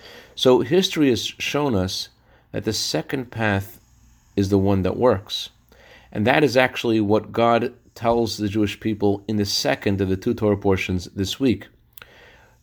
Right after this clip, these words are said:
God is about to tell the Jewish people what matters. He's about to tell us the majority of the laws of the Torah.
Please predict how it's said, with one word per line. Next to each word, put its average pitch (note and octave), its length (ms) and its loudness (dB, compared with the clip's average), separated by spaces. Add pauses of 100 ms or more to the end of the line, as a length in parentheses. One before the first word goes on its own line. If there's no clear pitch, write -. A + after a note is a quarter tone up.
(220)
God B2+ 260 6
is A2+ 100 0
about A2+ 300 0
to - 80 -20
tell G#2+ 240 0
the G#2 100 0
Jewish G2 300 -2
people G2+ 540 -4 (1200)
what - 260 0 (320)
matters. A2 640 0
He's G2+ 140 -8
about A#2+ 180 4
to A#2 80 -2
tell G#2+ 280 -2
us - 240 -4 (140)
the G#2 120 -2
majority G#2 760 2 (140)
of G2+ 420 2
the G#2 80 -4
laws G2 360 -2
of F2+ 60 -8
the F2+ 60 -4
Torah. G2 360 -6